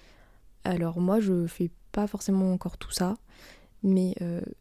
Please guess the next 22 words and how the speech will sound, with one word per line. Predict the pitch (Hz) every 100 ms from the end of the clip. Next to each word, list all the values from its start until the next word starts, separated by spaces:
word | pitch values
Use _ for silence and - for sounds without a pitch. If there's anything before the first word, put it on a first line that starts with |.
| -
c'est | - - -
intéressant | 196 190 190 185 208
de | 208 180
le | 170 170
savoir | - 180 175 185
en | 180
tout | -
cas. | 185 214 _ -
Déjà, | 208 185 214
la | 196
première | 196 180
chose | - 208
à | 175
faire, | - 185 -
c'est, | - - 190 185
euh, | 175 170 190 254 - _ - - - -
de | 185
prendre | 220 220
du |
recul | 185 175 - 220 208 -
et | 180 180
s'observer. | 180 - 190 180 170